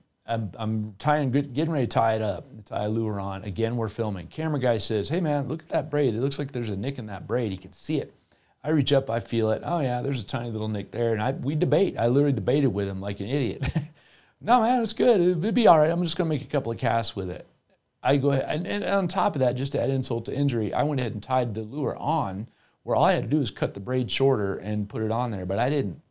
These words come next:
No, no problem. I pitch a soft stick worm, a Berkley General, in on something. On, it's on,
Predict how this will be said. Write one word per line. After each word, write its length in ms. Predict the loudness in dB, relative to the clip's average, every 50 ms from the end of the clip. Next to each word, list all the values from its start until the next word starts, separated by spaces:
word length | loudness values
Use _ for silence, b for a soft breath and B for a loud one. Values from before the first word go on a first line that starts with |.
| _ _ _ _ _ _ _ _ _ _ _ _ _ _ _ _ _ _ _ -8
No, 200 | -6 -6 -6 -6 -8
no 140 | -8 -8 -6
problem. 360 | -4 -4 -4 -4 -6 -10 -18 -20 _ _ b b b b b b b b b b b b -2
I 140 | 0 0
pitch 400 | 0 2 4 4 4 4 2 0
a 120 | -2 -2 -2 0
soft 280 | 2 2 2 2 2
stick 220 | 0 -4 -4 -2 -2
worm, 160 | -2 -2 -2
a 60 | -2
Berkley 320 | 0 0 0 0 0 -2
General, 420 | 0 0 0 0 0 0 -2 -2 -2
in 240 | -2 -2 -2 -2 -2
on 200 | -4 -4 -6 -4
something. 440 | -2 -2 -2 -2 -4 -6 -6 -6
On, 220 | -6 -8 -8 -8 -8
it's 160 | -8 -8 -6
on, 300 | -6 -6 -6 -6 -8 -10